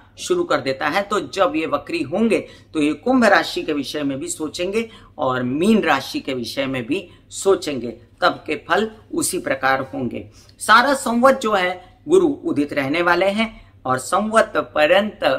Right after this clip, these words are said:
गुरु के मीन में रहने की एक बार फिर मंगल शुभकामनाएं देते हुए चलिए राशि भविष्य शुरू करती हूँ। मीन राशि,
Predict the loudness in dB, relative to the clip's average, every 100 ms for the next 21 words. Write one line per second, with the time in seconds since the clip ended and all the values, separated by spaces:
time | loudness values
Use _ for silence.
0 | -4 -6 -6 -4 -4 -2 -2 -2 -2 -4
1 | -6 -8 -6 -6 -6 -10 -10 -6 -6 -6
2 | -10 -4 -2 -2 -4 -4 -2 -4 -4 -10
3 | -2 0 0 -6 -6 -6 -4 -4 -4 -8
4 | -12 -18 0 2 2 -4 -10 -6 2 2
5 | 2 -6 -8 -10 -8 -8 -8 -14 -20 -6
6 | -2 -2 -4 -10 -12 -18 -18 _ _ _
7 | _ -20 -20 -20 -20 -4 0 2 0 -2
8 | -2 -4 -12